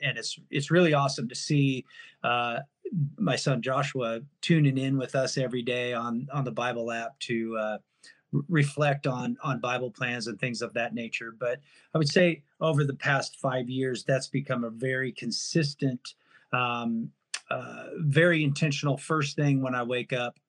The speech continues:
uh, habit that I have developed. And, uh, part of that over the last couple, mainly specifically couple years, um, has been really reflecting on end times and, uh,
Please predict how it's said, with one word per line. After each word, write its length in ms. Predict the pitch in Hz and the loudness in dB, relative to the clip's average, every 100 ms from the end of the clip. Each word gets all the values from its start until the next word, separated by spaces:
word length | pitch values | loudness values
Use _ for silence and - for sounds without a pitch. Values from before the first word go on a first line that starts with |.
| - | -6
uh, 340 | 127 110 107 110 | -2 -2 -4 -4
habit 440 | - 143 131 120 135 | 0 2 2 -2 -4
that 180 | 120 | -4
I 340 | 113 113 117 - | -2 -4 -4 -4
have 200 | 127 113 | -4 -6
developed. 520 | 113 139 165 143 - - - - - _ - | 0 4 4 2 -12 -20 -20 -20 -20 _ 2
And, 340 | 135 131 127 | 2 2 0
uh, 160 | 123 117 | -2 -2
part 280 | - 170 226 | 0 4 6
of 100 | 160 | 4
that 320 | 127 117 127 - | 0 -2 -6 -6
over 180 | 151 135 | -4 -4
the 100 | 120 | -2
last 380 | 127 127 113 - | -2 0 -4 -4
couple, 420 | - - 131 120 156 | -2 0 0 -4 0
mainly 400 | 160 131 123 123 | 2 2 0 -4
specifically 680 | - 117 170 147 143 123 | -6 -6 -2 -2 -2 -4
couple 320 | 110 160 143 120 | -2 -2 -2 -2
years, 380 | 113 110 104 - - - 135 | -2 -4 -8 -14 -20 -6 -2
um, 180 | 123 120 | 0 2
has 320 | 143 135 - | 2 2 2
been 360 | 143 127 127 - 143 | 0 0 -4 -2 2
really 600 | 151 160 147 139 135 143 _ 349 | 4 6 4 2 0 -8 _ -2
reflecting 640 | 151 135 - 127 - 127 | 2 2 2 -2 0 -2
on 340 | 120 120 131 139 _ _ - | -2 -4 -6 -6 _ _ -8
end 200 | 117 104 | -6 -6
times 520 | - 104 107 117 - | -6 -6 -4 -6 -6
and, 500 | 135 131 113 110 107 | -6 -6 -6 -6 -6
uh, 260 | 110 110 | -4 -4